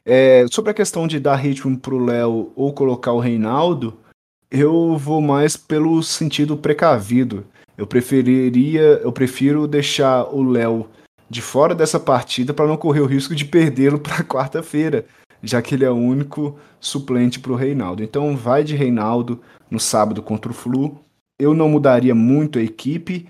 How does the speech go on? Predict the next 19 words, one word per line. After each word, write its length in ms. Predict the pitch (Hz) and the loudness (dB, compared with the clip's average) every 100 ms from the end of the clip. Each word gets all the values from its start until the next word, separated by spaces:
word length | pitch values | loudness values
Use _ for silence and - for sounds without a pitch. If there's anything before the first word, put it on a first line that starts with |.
| _ - | _ -14
tiraria 640 | - 139 131 127 131 131 | -2 2 2 2 4 4
apenas 720 | 131 - 131 143 156 156 139 | 2 0 0 0 -2 -4 -4
o 80 | 139 | -6
Bruno 360 | 123 143 147 | -6 -4 -4
Alves, 400 | 120 120 147 151 | -4 -2 -4 -6
colocaria 480 | 143 120 110 110 110 | -8 -6 -4 -4 -4
Diego. 640 | 110 117 110 117 156 208 208 _ _ _ _ _ _ _ _ - | -4 -4 0 0 -2 -4 -8 _ _ _ _ _ _ _ _ 0
E 640 | 127 131 135 135 131 127 | 4 6 6 6 4 2
eu 180 | 131 143 | 2 0
tentaria 640 | 139 208 196 190 156 165 | -2 -4 0 2 2 0
também 580 | 175 165 131 135 156 170 - - | -2 -2 -2 -2 -2 -6 -10 -12
puxar 520 | 170 - - 160 165 | -8 -8 -4 -2 0
o, 220 | 165 123 | -2 -4
o 40 | 143 | -6
Luciano 840 | 143 135 - 131 127 139 165 160 | -6 -6 -4 -4 -2 -4 -6 -6
e 60 | |
colocar 480 | 160 156 147 143 135 | -6 0 2 2 0
o 80 | 135 | -2
Toró. 840 | 139 165 143 107 110 127 143 - | -2 0 0 0 2 2 0 -6